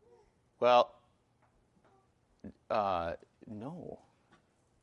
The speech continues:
you should be mad at God. Re-, uh, first of all, read the Bible. We're gonna, I'm gonna show you just a couple examples. But you cry out to God, you're mad at God because you know it's not, this is not the way it's supposed to be.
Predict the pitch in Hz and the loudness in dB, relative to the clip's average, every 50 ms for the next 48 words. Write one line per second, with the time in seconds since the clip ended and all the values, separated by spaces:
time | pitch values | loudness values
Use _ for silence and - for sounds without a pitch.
0 | _ - 113 110 - - 160 196 - 117 90 80 73 69 73 - 80 71 67 65 | _ -14 -12 -12 -10 -10 -10 -8 -8 -6 -6 -4 -4 -6 -6 -8 -8 -8 -8 -8
1 | 65 - _ _ _ _ _ _ _ _ _ _ _ _ _ _ _ _ _ _ | -10 -14 _ _ _ _ _ _ _ _ _ _ _ _ _ _ _ _ _ _
2 | _ _ _ _ _ _ _ _ _ _ _ _ _ _ _ _ _ _ _ _ | _ _ _ _ _ _ _ _ _ _ _ _ _ _ _ _ _ _ _ _
3 | _ _ _ _ _ _ _ _ _ _ _ _ _ _ _ _ _ _ _ _ | _ _ _ _ _ _ _ _ _ _ _ _ _ _ _ _ _ _ _ _
4 | _ _ _ _ _ - 120 139 - - 151 120 156 180 175 - 131 123 135 139 | _ _ _ _ _ -6 -4 0 2 2 2 2 0 0 4 4 4 4 4 2
5 | 127 110 107 107 98 87 85 101 139 - - _ _ _ _ _ _ _ _ _ | 2 4 4 4 4 4 2 -2 -4 -6 -10 _ _ _ _ _ _ _ _ _
6 | _ - - 110 107 101 - - - - - - - 104 101 - - 101 95 92 | _ -8 -4 -2 -2 -2 -4 -6 -12 -14 -10 -8 -6 -6 -6 -6 -4 -4 -4 -4
7 | 92 - - - 113 107 85 85 82 - 87 90 98 - - - - - - - | -6 -8 -12 -14 -12 -12 -12 -12 -12 -12 -10 -10 -10 -10 -12 -14 -18 -18 -20 -20
8 | - - _ - - - - - - - - - - - - _ _ _ _ _ | -20 -20 _ -20 -20 -20 -20 -20 -20 -20 -20 -20 -20 -20 -20 _ _ _ _ _
9 | _ _ _ - 143 160 190 - - 196 196 196 185 - - 143 165 185 180 151 | _ _ _ -2 0 0 4 8 10 12 12 12 12 8 8 10 12 12 12 10
10 | 165 175 180 175 156 156 - 185 190 170 147 143 - 160 139 147 156 160 170 170 | 8 4 6 6 6 8 10 10 10 10 8 2 -2 -4 -4 -2 0 2 4 6
11 | 170 170 165 - - 175 175 165 165 - - _ - 165 160 - 175 165 165 160 | 6 4 4 4 4 4 4 4 4 -2 -14 _ -8 -8 -6 -4 -4 -4 0 0
12 | 156 156 - 151 156 156 143 - - - 202 240 - - - 127 135 180 220 233 | 0 2 2 2 0 0 0 -4 -6 -6 -6 -6 -4 -4 -8 -6 -4 -4 -4 -2
13 | - 95 - - | -4 -6 -8 -10